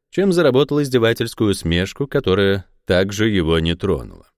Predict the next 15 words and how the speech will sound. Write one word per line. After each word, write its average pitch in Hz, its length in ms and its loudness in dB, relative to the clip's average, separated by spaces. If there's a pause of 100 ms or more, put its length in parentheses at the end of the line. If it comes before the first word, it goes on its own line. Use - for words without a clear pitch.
(920)
"Надо 107 360 0
полагать, 120 420 0
комната 131 380 0
уже 120 220 2
занята 110 460 -2
другим". 101 520 0 (840)
"И 131 120 0
вновь 170 500 2
я 226 140 4
вынужден 156 480 2
отметить, 147 560 0
что 160 180 -2
ты 156 140 2
умный 131 580 2
парень. 78 640 -6